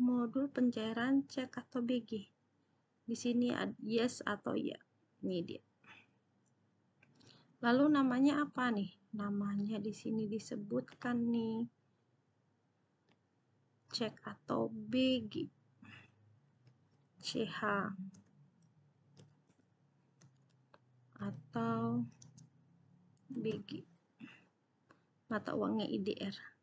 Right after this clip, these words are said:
Ini kita cuman bikin nama seperti ini nih. Yang lain nggak usah diotak-atik. Ini biarkan dicentang. Kenapa dicentang? Karena kategori satu harta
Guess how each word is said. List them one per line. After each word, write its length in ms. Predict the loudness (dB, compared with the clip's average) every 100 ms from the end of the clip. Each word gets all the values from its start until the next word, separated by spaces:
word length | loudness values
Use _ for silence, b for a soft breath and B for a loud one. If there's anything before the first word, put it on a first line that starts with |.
| -8
Ini 60 | -4
kita 260 | 0 0
cuman 320 | 4 6 6 4
bikin 240 | 2 2
nama 240 | 2 0
seperti 380 | -4 -8 -8 0
ini 160 | 2 4
nih. 240 | 4 2 -2 _ _ B B B 2
Yang 160 | 6 6
lain 160 | 6 4
nggak 120 | 2 0
usah 80 |
diotak-atik. 720 | -4 -4 -8 -8 -8 -10 -14 -20 -18 -20 _ _
Ini 160 | 4 6
biarkan 720 | 6 4 4 4 4 2 -2
dicentang. 720 | -2 -2 0 -2 -2 -6 -6 -10 _ -20 b b b _ -2
Kenapa 320 | 0 2 2
dicentang? 560 | 2 0 2 0 0
Karena 240 | -4 -4 -2
kategori 560 | -4 -2 0 2 2
satu 400 | 0 -2 -2 0
harta 720 | -2 0 -2 -2 -6 -2 -2